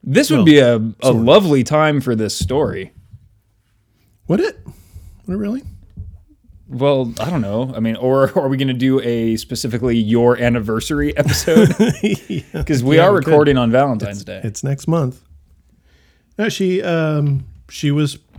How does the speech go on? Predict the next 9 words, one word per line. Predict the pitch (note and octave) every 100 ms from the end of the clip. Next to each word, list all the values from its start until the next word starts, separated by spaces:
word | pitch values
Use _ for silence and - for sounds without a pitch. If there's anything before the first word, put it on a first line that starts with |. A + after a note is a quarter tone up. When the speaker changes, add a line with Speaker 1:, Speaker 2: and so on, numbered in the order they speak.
| - -
Speaker 2:
purging | C#3+ C#3 D3 D3+
her | D3 C#3+
C | C#3 B2+
D | B2+
collection. | B2 C3 A#2+ A#2+ D3 E3 G3 _ _ _ - _ _ _ - _ _ - - _
And | A2 A2+ A2+ A2
brought | G#2 A2 A#2+
it |
in. | B2 B2+ C3+